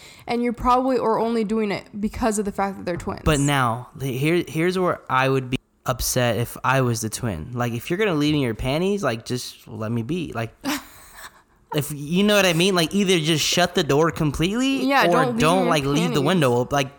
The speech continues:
Speaker 2: let's do the thing, you know?
Speaker 1: Oh my
Speaker 2: But
Speaker 1: God.
Speaker 2: I think that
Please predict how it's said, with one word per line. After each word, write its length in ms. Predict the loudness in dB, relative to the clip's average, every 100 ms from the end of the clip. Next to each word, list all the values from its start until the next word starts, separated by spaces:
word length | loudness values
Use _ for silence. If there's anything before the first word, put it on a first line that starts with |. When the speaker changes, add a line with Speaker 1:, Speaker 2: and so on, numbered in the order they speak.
| _ -4
Speaker 2:
let's 200 | -4 0
do 140 | 0
the 120 | 0
thing, 220 | -2 -2
you 60 | 0
know? 160 | 0 -2 -6
Speaker 1:
Oh 120 | -8
my 180 | -6 0
Speaker 2:
But 140 | 0 2
Speaker 1:
God. 80 | 2
Speaker 2:
I 160 | 2
think 360 | 2 0 -2 0
that 460 | 0 0 -2 -6